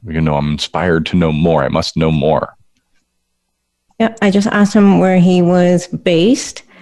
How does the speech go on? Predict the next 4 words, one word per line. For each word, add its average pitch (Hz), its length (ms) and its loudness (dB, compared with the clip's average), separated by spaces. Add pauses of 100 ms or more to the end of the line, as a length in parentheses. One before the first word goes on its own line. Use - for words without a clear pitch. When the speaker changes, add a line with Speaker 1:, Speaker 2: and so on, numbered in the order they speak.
(380)
Speaker 2:
and, 180 880 2 (160)
um, 170 1000 0 (1200)
the 185 140 0
boat, 190 540 0